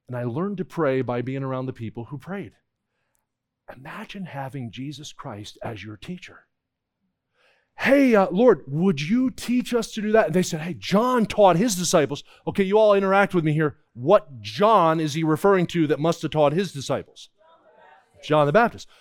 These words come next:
So then interesting, John the Baptist taught his disciples to pray, and Jesus taught his disciples to pray. We talked today about being a disciple. Oh,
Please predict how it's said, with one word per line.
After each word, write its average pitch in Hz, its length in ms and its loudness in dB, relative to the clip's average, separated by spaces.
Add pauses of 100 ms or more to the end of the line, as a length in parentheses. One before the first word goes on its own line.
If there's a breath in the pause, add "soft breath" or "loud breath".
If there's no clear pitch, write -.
(120)
So 208 140 0
then 226 120 8
interesting, 170 580 0
John 170 300 2
the 143 80 -2
Baptist 160 640 0
taught 143 240 2
his 131 180 -10
disciples 127 500 -4
to 107 100 -20
pray, 123 360 -6 (1120)
and 113 140 -12
Jesus 147 340 -6
taught 135 240 -6
his 196 220 -10
disciples 123 460 -14
to - 80 -20
pray. - 260 -20 (920)
We 113 60 -14
talked 135 220 -4
today 120 200 -4
about 123 240 -4
being 135 240 -4
a 139 40 -4
disciple. 175 640 2 (320)
Oh, 214 240 2